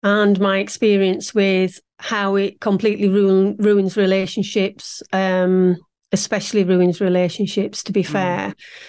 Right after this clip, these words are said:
Speaker 1: uh, and just takes your identity away slowly, I think, because,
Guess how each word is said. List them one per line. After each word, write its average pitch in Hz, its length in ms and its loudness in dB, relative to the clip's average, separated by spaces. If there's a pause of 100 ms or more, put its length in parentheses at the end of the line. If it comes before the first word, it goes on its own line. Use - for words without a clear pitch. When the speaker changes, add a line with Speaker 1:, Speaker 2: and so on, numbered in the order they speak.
(260)
Speaker 1:
uh, 190 340 0
and 190 360 2
just - 600 -4 (360)
takes 285 300 -2
your 285 180 0
identity 208 600 0
away 254 400 2
slowly, 220 880 0
I 196 60 -6
think, 202 480 -2
because, 220 640 -2